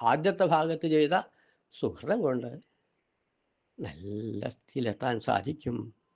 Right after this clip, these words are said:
പേടിക്കണ്ട എന്ന് ഭാഗവതത്തിൽ അവിടെ പറയുന്നുണ്ട്. ഇവിടെയും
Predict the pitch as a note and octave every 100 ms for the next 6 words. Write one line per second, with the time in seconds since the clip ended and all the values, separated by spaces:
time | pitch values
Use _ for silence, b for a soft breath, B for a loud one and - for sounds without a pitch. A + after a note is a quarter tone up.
0 | _ B2 G#2 A2 C3 A#2+ A2+ A2+ C#3 _
1 | _ _ - A2 G#2+ A2 - - _ _
2 | _ _ _ - B2+ A2+ C3 C3+ C3 D3+
3 | C3 C3+ - - _ D3+ E3+ F#3+ E3+ -
4 | - _ _ _ _ _ _ - B2+ C3+
5 | D#3 F3+